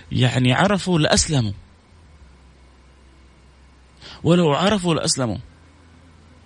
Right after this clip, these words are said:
مثل أذكر مرة قبل فترة حملة كذا متعلقة بالصلة بالنبي،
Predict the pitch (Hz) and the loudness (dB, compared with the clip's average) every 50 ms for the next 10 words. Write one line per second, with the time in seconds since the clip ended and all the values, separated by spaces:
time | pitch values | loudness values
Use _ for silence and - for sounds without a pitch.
0 | - - - - - - - - - _ - - - - - - - - - - | -20 -20 -20 -20 -20 -20 -20 -20 -20 _ -20 -20 -20 -20 -20 -20 -20 -20 -20 -20
1 | - - - - - 127 113 131 120 120 107 117 - - 120 123 131 123 120 - | -20 -20 -8 -4 -2 0 2 2 2 0 0 -2 0 0 2 2 2 0 -2 0
2 | - 123 113 120 143 - 120 113 - - 143 139 127 117 110 - - 139 123 127 | 0 0 0 0 -2 -2 -2 -2 -2 -2 -2 0 0 0 -2 -2 -2 0 2 2
3 | 120 110 - 120 135 139 123 - - 117 101 110 - - 156 151 131 117 120 127 | 0 2 0 0 0 0 0 0 0 0 0 0 -2 0 2 2 2 2 2 0
4 | 135 135 123 120 104 | 0 2 4 2 2